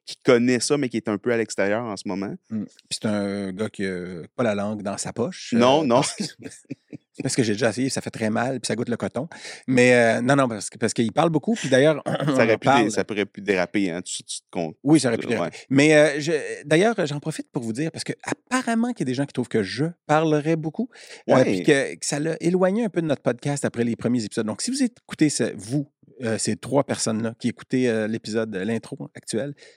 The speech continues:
Speaker 2: voyez qu'au travers du temps, je me suis un
Speaker 1: T'as,
Speaker 2: peu
Speaker 1: t'as, t'as fait des grands efforts. Moi, j'ai été témoin de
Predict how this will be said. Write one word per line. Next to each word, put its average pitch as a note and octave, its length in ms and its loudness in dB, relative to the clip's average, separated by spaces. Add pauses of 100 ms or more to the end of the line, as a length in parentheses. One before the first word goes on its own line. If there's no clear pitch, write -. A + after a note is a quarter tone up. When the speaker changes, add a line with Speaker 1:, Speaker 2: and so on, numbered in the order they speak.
(400)
Speaker 2:
voyez G3 400 4
qu'au D#3 140 0
travers C#3+ 340 -2
du - 100 -14
temps, A3+ 160 -4
je F#3 160 -10
me D3+ 140 -4
suis F#3 220 -10
un - 20 -6
Speaker 1:
T'as, E3 100 8
Speaker 2:
peu G2+ 140 -4
Speaker 1:
t'as, C#3 180 6
t'as - 200 -2
fait F3 140 2
des C3+ 120 2
grands B2 280 2
efforts. C3 320 2
Moi, D#3+ 100 4
j'ai D#3 80 4
été D3 180 4
témoin C#3+ 580 2
de A2+ 160 0